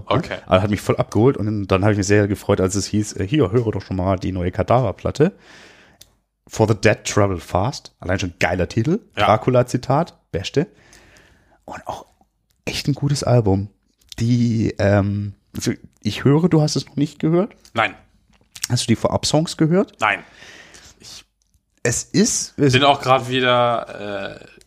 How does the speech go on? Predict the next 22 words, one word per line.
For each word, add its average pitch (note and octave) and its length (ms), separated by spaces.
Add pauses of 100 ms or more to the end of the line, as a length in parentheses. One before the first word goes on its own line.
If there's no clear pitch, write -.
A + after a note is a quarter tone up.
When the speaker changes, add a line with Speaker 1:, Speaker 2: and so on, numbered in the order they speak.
Speaker 2:
ich A2+ 100
bin A#2+ 120
ja A#2+ 140
nicht, B2 160
nur B2 100
nicht A#2 200
Team A#2 440
Trailer, E3 600 (580)
Speaker 1:
sondern - 220
auch G2 40
Speaker 2:
sondern A2+ 240
Speaker 1:
nicht G#2+ 80
Speaker 2:
auch - 40
Speaker 1:
Team G#2+ 400 (200)
Speaker 2:
ich - 100
bin C#3+ 120
Speaker 1:
Vorab-Dings. - 320
Speaker 2:
eigentlich, B2 360
wenn A#2 160
dann D3 160
eher B2+ 280
Team B2+ 560